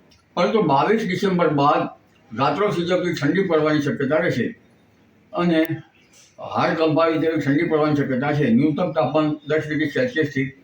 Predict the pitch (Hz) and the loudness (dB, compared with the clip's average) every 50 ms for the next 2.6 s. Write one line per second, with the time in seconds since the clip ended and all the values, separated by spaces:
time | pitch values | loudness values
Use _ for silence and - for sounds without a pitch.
0 | _ _ - 117 117 135 - 143 127 120 131 127 113 131 - 123 127 113 - - | _ _ -2 0 0 2 2 0 0 0 0 -2 -2 -4 -4 -2 -2 -2 -4 -6
1 | 113 107 107 120 131 143 139 - 104 95 - _ _ - _ _ - - - - | -10 -8 -6 -4 -2 -2 -2 -4 -4 -10 -10 _ _ -20 _ _ -20 -20 -20 -20
2 | _ - - 156 160 175 180 180 190 185 - | _ -8 -4 -2 -2 0 0 -2 -2 -4 -8